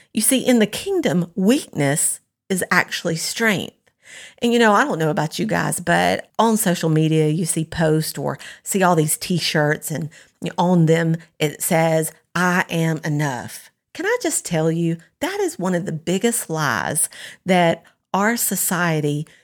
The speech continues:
is listening to these days. The truth is, you aren't enough.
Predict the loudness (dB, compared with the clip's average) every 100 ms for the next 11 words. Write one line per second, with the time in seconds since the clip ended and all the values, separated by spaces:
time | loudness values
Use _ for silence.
0 | -6 -4 2 2 2 0 -2 -2 -2 -2
1 | -4 -4 -4 -4 -4 -6 -8 _ _ _
2 | _ _ _ _ -6 -2 -2 2 2 2
3 | 0 2 0 -2 -8 _ _ -8 0 4
4 | 4 2 0 0 -4 -6 -4 -4 -6 -10
5 | -16